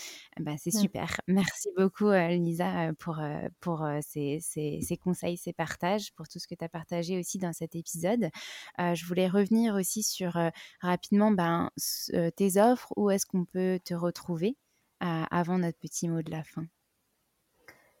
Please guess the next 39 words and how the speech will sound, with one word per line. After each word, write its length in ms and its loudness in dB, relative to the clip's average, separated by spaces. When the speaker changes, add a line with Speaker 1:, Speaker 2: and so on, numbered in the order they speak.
Speaker 2:
Sur 320 4
Instagram, 800 4
principalement. 1000 4
Heu, 400 0
j'ai 100 0
aussi 240 0
un 80 4
podcast. 880 0
Speaker 1:
Ah. 260 -2
Speaker 2:
Et, 60 2
mais 260 4
c'est, 140 -6
voilà, 280 4
ça 180 -2
va 80 0
être 180 -4
les 80 6
deux, 320 6
heu, 220 6
les 160 6
deux 200 8
principaux, 760 6
heu, 240 10
réseaux. 380 8
Podcast 500 4
qui 60 6
est 120 4
en 120 8
relancement, 680 8
qui 140 -2
fait 120 0
partie 380 2
du 140 -2
grand, 440 0
heu, 60 -4
ménage, 560 6
rebranding, 880 6
heu, 300 4
remodelage. 640 8